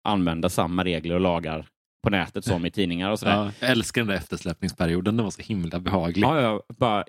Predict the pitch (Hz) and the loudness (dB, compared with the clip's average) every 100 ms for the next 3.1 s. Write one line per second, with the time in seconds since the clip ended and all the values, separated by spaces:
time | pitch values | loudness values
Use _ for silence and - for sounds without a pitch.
0 | _ - 120 120 117 - 139 147 127 92 | _ -2 -2 -2 -6 0 2 2 2 2
1 | 87 82 - 85 117 123 127 117 - 143 | 2 -2 -4 0 4 4 0 -6 -2 0
2 | 190 185 180 127 - - 139 135 135 151 | 2 2 2 0 0 2 4 4 2 0